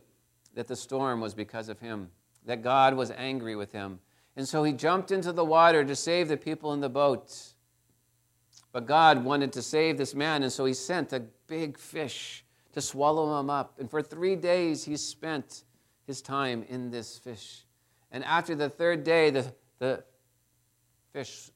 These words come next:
vomited him, vomited him onto the shore. At this point, he was thankful to, to still be alive, and so he went to this evil people, and he told them about God, and they told him,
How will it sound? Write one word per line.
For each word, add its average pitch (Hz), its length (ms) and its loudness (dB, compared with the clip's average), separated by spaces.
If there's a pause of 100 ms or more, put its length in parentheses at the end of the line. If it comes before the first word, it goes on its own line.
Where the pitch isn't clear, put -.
(120)
vomited 123 400 -6
him, 113 200 -10 (480)
vomited 131 600 -2
him 104 300 -12
onto 107 300 -12
the 101 100 -16
shore. 90 380 -18 (1300)
At 120 120 -4
this 151 180 -2
point, 143 340 -2
he 139 100 0
was 131 140 2
thankful 139 440 -2
to, 120 220 -2
to - 140 -14
still 147 260 -2
be 143 100 -2
alive, 135 440 4
and 127 120 -6
so 143 140 -2
he 147 160 -4
went 151 280 -4
to - 80 -6
this 135 220 -8
evil 131 240 -4
people, 131 440 -4 (140)
and 156 160 2
he 170 100 4
told 180 380 2
them 117 300 0 (260)
about 135 380 0
God, 139 260 10
and 156 140 6
they 180 100 6
told 202 480 6
him, 139 240 -4